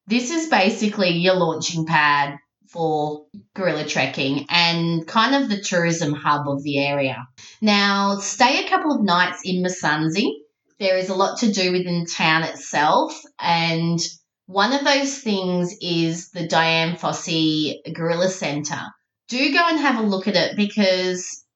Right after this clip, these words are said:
there's a lot of information there about who she is, what she did for the gorillas, and why she was such an important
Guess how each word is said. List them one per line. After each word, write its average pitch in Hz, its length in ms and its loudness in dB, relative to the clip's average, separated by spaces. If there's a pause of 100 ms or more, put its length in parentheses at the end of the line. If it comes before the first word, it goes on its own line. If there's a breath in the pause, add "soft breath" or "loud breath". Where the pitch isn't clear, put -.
(100)
there's 196 240 -2
a 208 60 0
lot 254 180 2
of 277 60 2
information 208 580 0
there 175 220 2
about 165 180 0
who 185 240 -2
she 180 440 0
is, 175 200 -4
what 185 220 0
she 196 180 -2
did 180 180 -2
for 175 120 -8
the 175 120 -4
gorillas, 170 480 0
and 170 200 -6
why 170 220 2
she 202 140 -4
was 185 160 -2
such - 280 -12
an 170 120 -8
important 165 540 -8